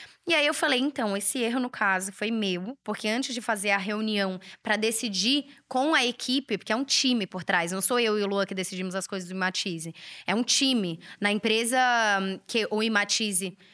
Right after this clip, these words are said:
ele tá, são mais de setenta pessoas, então, assim, não é aquela coisa, sabe? Tipo, "Ah, decidi, decidi, não decidi, não decidi", não é amador. E aí, antes de fazer a reunião, eu já tinha fei-, né,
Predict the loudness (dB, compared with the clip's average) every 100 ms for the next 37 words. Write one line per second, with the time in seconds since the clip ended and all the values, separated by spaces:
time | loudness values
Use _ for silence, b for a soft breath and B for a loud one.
0 | b -2 -2 2 2 4 2 2 2 0
1 | 0 -4 -2 -2 -2 -2 -2 -2 -4 -4
2 | -2 0 0 0 -2 2 4 4 2 0
3 | -8 b b b b b -2 0 2 0
4 | 0 0 0 2 2 4 2 -2 0 2
5 | 2 2 0 0 0 -2 -2 0 0 0
6 | -2 -2 -2 -2 -4 -6 -6 -2 2 2
7 | 2 2 0 -4 -8 B B B B B
8 | 0 2 2 2 2 0 0 0 0 0
9 | 0 2 2 2 0 0 0 -2 0 0
10 | 2 0 -2 -2 0 0